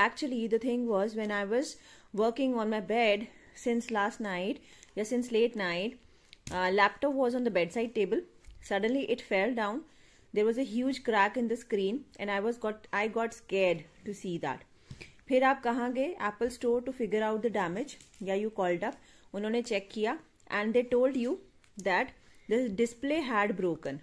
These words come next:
उसका कॉस्ट रिपेयर का कितना होगा? फ़ोर्टी थाउजेंड।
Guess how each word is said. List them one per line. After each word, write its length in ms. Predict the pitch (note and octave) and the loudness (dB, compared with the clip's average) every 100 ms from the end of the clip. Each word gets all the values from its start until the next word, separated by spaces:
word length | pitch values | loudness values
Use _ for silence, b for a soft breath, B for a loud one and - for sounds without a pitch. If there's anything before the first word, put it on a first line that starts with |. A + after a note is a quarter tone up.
| - | -8
उसका 260 | G3+ G#3 A#3+ | -6 -4 -4
कॉस्ट 440 | A#3+ G3 A3+ - | 0 0 0 -4
रिपेयर 440 | A3+ A3+ G3 F#3+ G#3 | -6 -2 0 0 -2
का 260 | A3 D#4+ - | -4 -4 -4
कितना 220 | A3 - | -6 -4
होगा? 280 | G#3 G#3 A3 | -4 -2 -4
फ़ोर्टी 360 | C4+ F#3+ F3+ G3 | -4 -6 -6 -6
थाउजेंड। 400 | F#3+ C3+ - | -4 -6 -8